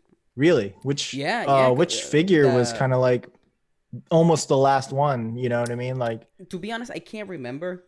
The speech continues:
Speaker 2: but I, I know that the, they weren't really putting out that much, and then Super started, and just, it just revitalized everything,
Speaker 1: Oh,
Speaker 2: you know?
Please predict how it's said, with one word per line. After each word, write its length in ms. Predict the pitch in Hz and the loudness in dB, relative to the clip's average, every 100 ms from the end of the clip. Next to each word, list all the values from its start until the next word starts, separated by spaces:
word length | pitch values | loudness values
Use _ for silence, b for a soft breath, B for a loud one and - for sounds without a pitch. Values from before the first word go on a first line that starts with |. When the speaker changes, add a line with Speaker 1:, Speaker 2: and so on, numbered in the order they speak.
| _ - | _ -10
Speaker 2:
but 140 | 131 | -8
I, 240 | 135 135 - | -8 -10 -12
I 120 | 131 | -12
know 600 | 123 120 127 156 190 196 - | -10 -10 -10 -10 -10 -14 -12
that 260 | 139 131 - | -12 -12 -12
the, 380 | 120 113 104 - _ _ | -10 -10 -12 -16 _ _
they 100 | 131 | -14
weren't 300 | 131 175 160 | -10 -10 -10
really 260 | 156 160 143 | -10 -12 -14
putting 400 | _ 156 147 143 | _ -14 -12 -12
out 180 | 139 - | -12 -12
that 200 | 143 107 | -12 -12
much, 520 | 147 165 - - b b b b | -12 -14 -16 -20 b b b b
and 220 | - 131 120 | -10 -8 -8
then 460 | 123 117 113 117 | -8 -8 -8 -12
Super 680 | 117 - 175 180 208 202 196 _ _ | -14 -8 -8 -8 -10 -10 -12 _ _
started, 760 | - - 202 202 202 202 202 - - | -20 -10 -8 -8 -8 -8 -10 -12 -14
and 540 | 123 117 117 113 113 _ _ | -12 -12 -12 -12 -16 _ _
just, 340 | - 135 - b b b _ _ - - | -16 -16 -18 b b b _ _ -20 -16
it 180 | 120 | -16
just 240 | - 175 - | -10 -10 -8
revitalized 840 | 131 110 139 147 107 95 - - - | -10 -6 -6 -8 -12 -16 -20 -20 -16
everything, 420 | 127 135 113 - 123 | -12 -12 -12 -10 -4
Speaker 1:
Oh, 140 | 143 | -2
Speaker 2:
you 60 | 117 | -2
know? 280 | 113 113 | -6 -6